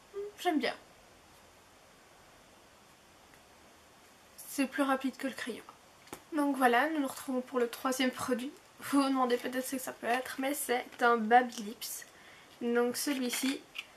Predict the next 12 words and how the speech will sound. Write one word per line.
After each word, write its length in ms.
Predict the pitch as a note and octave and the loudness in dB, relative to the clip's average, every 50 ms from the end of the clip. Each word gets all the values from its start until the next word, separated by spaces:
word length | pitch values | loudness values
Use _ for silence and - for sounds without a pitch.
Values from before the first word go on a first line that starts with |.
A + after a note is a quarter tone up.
| - - - - | -8 -4 -4 -4
c'est 200 | - - B3+ A#3 | 2 4 4 6
le 200 | A#3+ A#3+ A#3+ - - - | 6 4 2 2 -2 -8
Peach 340 | - - D4 C#4+ - - - - | -4 -2 0 2 2 0 0 -2
Kiss. 520 | A#3 A3+ B3+ - - - - - - - - - - - - - - - - - - - - - - - - - - - - - - - - - - - - - - - - - - - - - - B3+ | -6 -8 -6 -6 -6 -6 -6 -8 -10 -14 -16 -20 -20 -20 -20 -20 -20 -20 -20 -20 -20 -20 -20 -20 -20 -20 -20 -20 -20 -20 -20 -20 -20 -20 -16 -14 -12 -12 -12 -12 -14 -16 -18 -20 -20 -20 -18 -10 -4 -2
Donc 220 | A#3+ A#3+ A#3+ - | -2 -2 -2 -2
il 160 | - B3 B3 | -2 0 2
est 80 | B3 A3+ | 2 2
légèrement 640 | A#3+ B3 C4 C#4+ D4+ D4 C#4 B3+ B3+ B3 A#3+ A#3 | 2 0 0 0 0 0 0 0 0 0 0 -2
teinté. 440 | A#3 - A3 G#3+ G#3+ - - G#3 B3+ - - - - - - - - - - - - - - - - - - - - - - - - - - - | 0 -2 -2 -2 -4 -4 -6 -6 -6 -6 -10 -16 -20 -20 -20 -20 -20 -20 -20 -20 -20 -20 -20 -20 -20 -20 -20 -20 -20 -20 -20 -20 -20 -14 -10 -6
Donc 340 | C4+ C4 B3+ B3+ B3 - - | -4 -2 -2 -2 -2 -4 -2
le 140 | C4+ C#4 | -2 -2
voici 540 | D4+ D4+ C#4+ B3 B3 - - - - B3+ D4 | 0 0 0 -2 -2 -2 -6 -8 -8 -10 -10